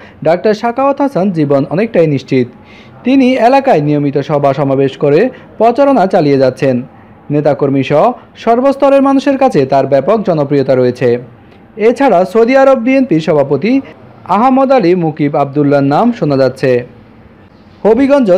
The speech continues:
তিন, সদর লাখাই। এ আসনে আওয়ামী লীগের প্রার্থী হিসেবে বর্তমান সংসদ সদস্য ও জেলা সভাপতি অ্যাডভোকেট মোহাম্মদ আবু জাহির একক প্রার্থী হিসেবে এগিয়ে রয়েছেন। তিনি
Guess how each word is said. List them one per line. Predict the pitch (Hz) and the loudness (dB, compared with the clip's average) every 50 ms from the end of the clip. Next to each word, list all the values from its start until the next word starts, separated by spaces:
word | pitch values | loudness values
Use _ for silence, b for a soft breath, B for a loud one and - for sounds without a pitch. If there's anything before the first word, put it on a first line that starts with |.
| 180 - | 0 -2
তিন, | 160 139 127 120 117 120 117 - - | -2 -4 -4 -4 -6 -10 -16 -10 -4
সদর | - 147 143 139 151 180 233 233 190 | -2 -2 0 0 0 0 0 0 -2
লাখাই। | 151 143 - - 139 123 117 117 - - - - - - 196 220 | -4 -4 -4 -2 -2 -2 -2 -4 -8 -14 -20 -20 -10 -4 0 2
এ | 247 254 | 4 4
আসনে | 269 262 277 214 151 170 214 - 175 | 2 2 0 0 0 -2 0 0 2
আওয়ামী | 196 220 233 247 262 | 2 2 2 0 0
লীগের | 269 247 269 254 269 | 0 0 0 0 2
প্রার্থী | 269 262 262 262 - 262 | 0 0 0 0 -2 -2
হিসেবে | 247 - 277 247 202 156 123 123 139 | 0 0 0 0 2 0 0 2 0
বর্তমান | 143 143 - 143 139 139 139 - | 0 0 -2 -2 -4 -4 -4 -4
সংসদ | 160 143 135 - 143 - | -6 -6 -4 -6 -6 -4
সদস্য | 147 135 135 135 - - 196 240 277 277 B B B B | -4 -4 -4 -2 0 2 2 2 2 0 B B B B
ও | - 151 151 151 | -2 0 0 2
জেলা | 151 190 226 254 262 | 2 2 2 2 2
সভাপতি | 262 277 269 277 269 262 226 151 135 165 202 | 2 0 0 0 0 0 -2 -2 -2 -4 -2
অ্যাডভোকেট | - 190 208 202 220 269 254 269 196 127 117 - 139 139 | -2 -2 -2 -2 -2 -2 -2 0 0 -2 -2 -4 -6 -6
মোহাম্মদ | 139 143 139 131 135 135 135 - | -4 -4 -2 -2 -2 -2 -2 -2
আবু | 139 139 139 139 | -2 -2 0 -2
জাহির | 131 139 139 135 147 208 262 262 B B B B - - | -2 -2 -2 0 -2 -2 -2 -4 B B B B -4 -2
একক | 190 208 208 277 269 269 | -2 0 0 -2 -2 0
প্রার্থী | - 269 269 269 285 | 0 -2 0 0 -2
হিসেবে | 277 247 269 233 156 143 196 196 170 | -2 0 0 0 0 0 0 0 -2
এগিয়ে | 147 143 143 139 | -2 0 0 0
রয়েছেন। | 135 131 127 123 - 135 123 120 117 127 - - B B B B B B - - | 0 0 -2 -2 -2 -4 -4 -4 -6 -8 -12 -20 B B B B B B -10 -6
তিনি | 156 147 143 | -4 -2 0